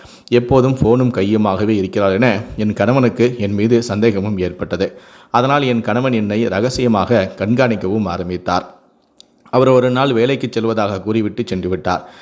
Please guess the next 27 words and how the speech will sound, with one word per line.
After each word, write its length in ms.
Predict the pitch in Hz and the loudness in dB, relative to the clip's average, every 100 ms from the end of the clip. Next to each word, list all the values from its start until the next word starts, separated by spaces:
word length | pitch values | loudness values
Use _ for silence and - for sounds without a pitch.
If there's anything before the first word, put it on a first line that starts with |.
| - - | -20 -8
நானும் 360 | 95 98 120 120 | 0 2 2 2
எப்படியும் 420 | 95 - 127 127 | 0 0 2 2
அவர் 260 | 110 110 101 | 2 2 2
வீ-, 140 | 98 | 0
வீட்டுக்கு 320 | 98 110 113 | 0 2 0
திரும்பி 300 | 107 98 110 | 0 0 0
வரமாட்டார், 640 | 92 95 104 104 - 101 - - | 0 0 0 0 2 0 -2 -6
நாம 280 | 92 101 104 | -2 0 2
தான் 140 | 120 | 2
அவருக்கு 500 | 123 104 104 117 127 | 2 2 0 0 -2
கடைக்கு 380 | - 95 113 117 | -4 -2 0 -2
போய் 260 | - 110 123 | -2 2 4
அவரை 280 | 104 98 | 2 2
மாற்றிவிட 480 | 92 92 113 110 101 | 0 -2 0 -2 -2
வேண்டும் 320 | 90 98 110 | 0 0 0
என்று 180 | 98 92 | -2 -4
எண்ணி 260 | 90 127 110 - - - _ | -2 0 0 -2 -12 -20 _
நானும் 340 | 123 143 131 | 0 2 0
சுதாகரை 460 | - 113 127 120 110 | 0 2 2 2 0
வீட்டுக்கு 340 | 101 107 101 | -2 -4 -4
அழைத்து 320 | 95 92 135 113 | -2 -2 -2 -2
உல்லாசமாக 600 | 101 113 107 98 95 98 | 0 0 0 -4 -2 -2
இருந்தேன். 380 | 90 85 90 - - - | -4 -6 -10 -12 -18 -14
அது, 280 | - 95 104 | -4 -2 -2
அப்போது 640 | - 107 113 110 117 - - - - | -2 -2 2 4 2 0 -14 -18 -4
என் 180 | 110 | -2
கணவன், 360 | 104 101 127 120 | 0 0 2 2